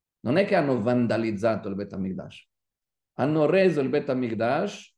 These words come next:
come fosse un, eh, un, eh, un tempio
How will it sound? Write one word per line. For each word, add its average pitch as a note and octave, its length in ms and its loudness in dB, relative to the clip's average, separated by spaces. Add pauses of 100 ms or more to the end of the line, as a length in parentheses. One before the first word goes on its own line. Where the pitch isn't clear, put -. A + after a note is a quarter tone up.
(260)
come E3 460 -4
fosse G3 640 0
un, F3 320 2
eh, D3 460 2
un, D3 260 -4
eh, A#2 840 -4 (2000)
un C3 240 0
tempio F3+ 840 2